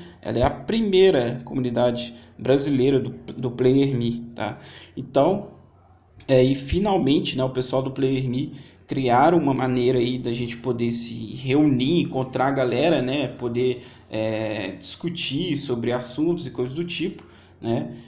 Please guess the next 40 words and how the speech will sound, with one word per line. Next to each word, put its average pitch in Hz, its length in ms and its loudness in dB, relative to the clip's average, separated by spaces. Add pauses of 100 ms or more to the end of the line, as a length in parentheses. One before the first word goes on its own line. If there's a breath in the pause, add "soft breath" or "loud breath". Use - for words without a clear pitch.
(140 loud breath)
e, 151 1000 -2
enfim, 240 640 -4
e 143 220 -6
ver 165 180 -2
como 160 240 -2
é 165 80 0
que, 175 300 -6 (380 loud breath)
é, 127 480 2
poder 151 380 -2
se 147 140 -8
interagir 156 580 0
mais 156 340 2
aí, 135 140 2
né. 120 280 -4 (340 loud breath)
Como 226 240 4
eu, 214 200 4
obviamente, 139 500 0
eu, 127 80 -2
fui 139 400 -2
eu 139 120 2
que 139 80 -8
criei 117 260 0
esse 117 200 -4
grupo, 170 320 0
né, 127 100 -2
eu 120 80 -2
sou - 200 -6
dono 127 280 -2
dele, 160 220 2
eu 151 100 -4
tenho 131 220 -4
a - 20 -4
função 127 500 -6
ali 120 200 -4
de, 117 340 -8 (400 loud breath)
né, 117 220 -2
de 117 280 -4
manager 127 540 0
no 117 140 -2
grupo, 165 420 -4